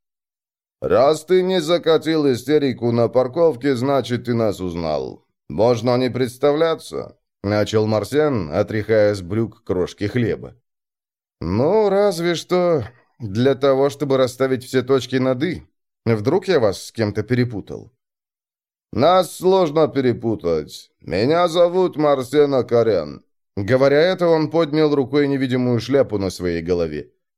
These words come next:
«Спутницу мою зовут Милена Пирожкова». Милена присела в легком реверансе, держась за края невидимого платья. Сделала она это с совершенно каменным лицом, не выражающим ни одной эмоции.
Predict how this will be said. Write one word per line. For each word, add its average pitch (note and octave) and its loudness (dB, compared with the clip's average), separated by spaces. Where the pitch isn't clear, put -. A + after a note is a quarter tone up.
«Спутницу F#3 0
мою E3+ 2
зовут D3+ 0
Милена C3 2
Пирожкова». F2 -2
Милена A#2+ 0
присела B2+ 0
в A2+ -2
легком B2 2
реверансе, C3 0
держась A#2+ 0
за G#2+ -2
края A2+ 2
невидимого G#2 -2
платья. F2 -2
Сделала D#3 2
она E3+ 0
это D#3+ -2
с - -8
совершенно D3+ 0
каменным D#3 0
лицом, E3+ 0
не G#2 0
выражающим G2+ 0
ни A2+ 0
одной A2+ 0
эмоции. - -6